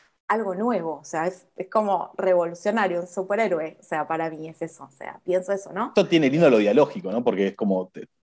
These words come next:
Speaker 2: vos tirás esa idea, pero el otro la puede levantar, discutirla, romperla y devolver otra completamente distinta.
Speaker 1: Claro, no, no, no, estás tirando, o sea, sí, sí, estás abriendo camino para que de ahí hagan lo que quieran, porque no es que es bajada de línea, no es, "Che, vengo a decirles cómo se, cómo se vive en otros lados y acá está", sino como que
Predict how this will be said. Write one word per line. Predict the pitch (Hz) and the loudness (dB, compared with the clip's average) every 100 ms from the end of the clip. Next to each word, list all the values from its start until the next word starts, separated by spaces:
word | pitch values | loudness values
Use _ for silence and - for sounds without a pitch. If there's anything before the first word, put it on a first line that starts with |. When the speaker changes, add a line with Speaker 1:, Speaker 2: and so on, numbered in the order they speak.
| _ | _
Speaker 2:
vos | 92 120 | 0 0
tirás | - 131 139 | 4 4 4
esa | 135 117 | 2 2
idea, | 131 147 151 160 | 4 6 6 4
pero | 131 98 | 0 -2
el | 110 | 2
otro | 127 | 4
la | 107 87 | 4 6
puede | 117 | 6
levantar, | 107 90 95 127 147 | 6 2 2 4 4
discutirla, | 117 - 87 131 131 | 0 -6 0 4 6
romperla | 101 101 101 139 147 147 | 4 2 6 6 8 6
y | 110 | 4
devolver | 95 101 113 | 2 2 2
otra | 113 | 2
completamente | 95 95 104 104 98 | 0 -2 0 0 -2
distinta. | 95 262 453 | 0 4 4
Speaker 1:
Claro, | 494 415 | 4 0
no, | |
no, | 466 480 523 | 0 0 0
no, | 370 | -2
estás | - 415 - | 0 -2 0
tirando, | 330 294 - 277 | 0 0 0 -2
o | |
sea, | 254 | -2
sí, | 320 494 | 0 2
sí, | 427 | 2
estás | 415 440 | 0 0
abriendo | 339 247 349 440 - | 0 0 0 0 0
camino | 220 294 440 | 0 0 -2
para | 208 190 | 0 0
que | 190 | 0
de | 190 208 | 2 2
ahí | 240 302 | 4 4
hagan | 359 240 226 - - | 2 0 -2 -6 -2
lo | 175 | -2
que | 160 | -2
quieran, | 160 370 269 - | 0 2 2 0
porque | 165 202 | 2 0
no | |
es | 294 | 0
que | 247 | -2
es | 202 | -2
bajada | 175 - 185 180 | -2 2 2 2
de | 175 175 | 0 -2
línea, | 180 180 | -4 -2
no | 202 | 0
es, | 208 208 | 0 2
"Che, | 240 | 2
vengo | 233 233 | 4 0
a | |
decirles | 202 233 220 226 | 0 0 -2 -2
cómo | 208 202 | -4 -4
se, | - 180 175 - | 0 2 2 0
cómo | 214 220 | -4 0
se | 202 | 2
vive | 196 226 | 2 2
en | 208 | 0
otros | 196 190 | -2 0
lados | 202 214 208 | 2 0 -2
y | |
acá | 170 180 | -8 -8
está", | - 160 | -6 -8
sino | 170 233 | -6 -4
como | 311 277 220 | -2 -2 -2
que | 170 - | -4 -6